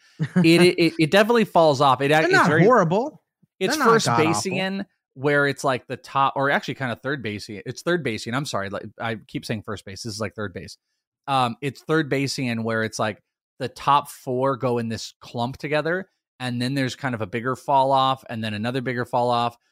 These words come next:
Speaker 2: but it's just not as dramatic. And even, like, into the teens, you can still get with it. So,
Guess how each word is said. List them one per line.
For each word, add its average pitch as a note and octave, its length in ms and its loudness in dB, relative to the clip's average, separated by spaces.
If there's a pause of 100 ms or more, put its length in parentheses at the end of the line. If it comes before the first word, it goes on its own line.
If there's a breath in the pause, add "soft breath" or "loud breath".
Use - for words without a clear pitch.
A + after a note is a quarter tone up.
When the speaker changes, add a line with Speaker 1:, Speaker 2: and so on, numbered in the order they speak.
(120)
Speaker 2:
but C3 220 -2
it's C3+ 220 -6
just - 260 -10
not A#2+ 320 -2
as A2 220 -8
dramatic. F#2+ 640 -10
And A#2 160 -6
even, A#2+ 260 -2
like, G#2+ 280 -4
into G#2+ 220 -8
the G2 100 -8
teens, G2+ 420 -10
you G2+ 80 -10
can G2 160 -12
still G2+ 240 -8
get F#2+ 240 -8
with G2 220 -4
it. G2 120 -4
So, - 120 2